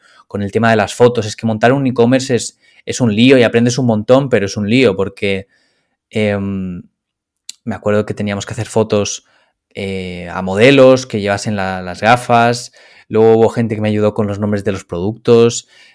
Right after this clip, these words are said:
Eh, el tema de, de pedir el producto a fábrica también tuve gente que me ayudó.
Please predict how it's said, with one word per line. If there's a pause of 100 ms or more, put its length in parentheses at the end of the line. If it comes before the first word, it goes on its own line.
(100)
Eh,
el
tema
de,
de
pedir
el
producto
a
fábrica
también
tuve
gente
que
me
ayudó.